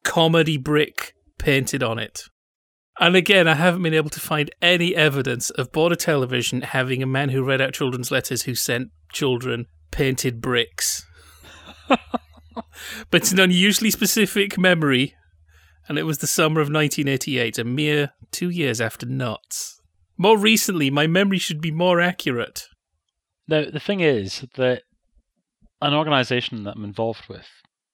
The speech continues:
Speaker 2: recently they had a awards ceremony, and one of the judges for it was Fiona Armstrong, ex of I T N, now of Border Television. And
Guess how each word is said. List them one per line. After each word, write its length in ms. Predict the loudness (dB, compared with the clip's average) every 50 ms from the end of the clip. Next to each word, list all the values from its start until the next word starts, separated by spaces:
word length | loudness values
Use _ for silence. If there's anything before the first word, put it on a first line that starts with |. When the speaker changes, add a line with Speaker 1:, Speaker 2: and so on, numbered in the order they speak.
| _ _
Speaker 2:
recently 380 | -6 -6 -6 -4 -6 -6 -6 -6
they 140 | -4 -6 -6
had 140 | -6 -6 -4
a 260 | -4 -4 -4 -6 -10 _ _ _ _ _ _ _ _ -10
awards 560 | -10 -6 -4 -2 -2 -2 -4 -8 -16 -16 -16 _ _ _ _ -16
ceremony, 560 | -10 -6 -4 -4 -4 -6 -8 -10 -12 -12 -14 -14 -12
and 180 | -10 -10 -8
one 120 | -6 -6 -6
of 60 | -6
the 80 | -6 -6
judges 380 | -4 -6 -6 -6 -8 -14 -14
for 180 | -12 -10 -10 -10
it 80 | -10 -8
was 200 | -8 -10 -10 -8
Fiona 320 | -6 -4 -4 -4 -2 -2
Armstrong, 440 | -4 -4 -6 -8 -10 -10 -10 -10 -10 _ _ _ _ _ _ _ _ _ _ _ _ _ -2
ex 260 | 0 0 0 0 0 0
of 100 | 2 2
I 100 | 2 2
T 240 | 0 -2 0 0
N, 260 | 2 0 0 -4 -8 -14 _ _ _ _ _ -6
now 220 | -4 -4 -4 -6 _ _ _ -14
of 140 | -14 -14 -10 -8
Border 180 | -10 -10 -6
Television. 440 | -2 0 2 2 2 0 -4 -12 -14 _ _ _ _ _ _ _ _ _ _ 2
And 420 | 4 4 4 4 2 0 -6 -8